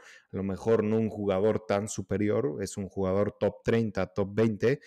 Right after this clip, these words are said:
pero no es un, un jugador top cinco, top diez, como lo es Ruud, ¿no? Y cuando Ruud está fino, sabemos que hace mucho daño. Trae un head-to-head de uno cuatro, o sea, Ru-,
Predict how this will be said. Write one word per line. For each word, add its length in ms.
pero 240
no 400
es 540
un, 420
un 160
jugador 480
top 200
cinco, 340
top 200
diez, 320
como 320
lo 180
es 60
Ruud, 280
¿no? 180
Y 60
cuando 480
Ruud 240
está 260
fino, 500
sabemos 640
que 100
hace 200
mucho 280
daño. 420
Trae 180
un 140
head-to-head 640
de 520
uno 380
cuatro, 440
o 40
sea, 200
Ru-, 300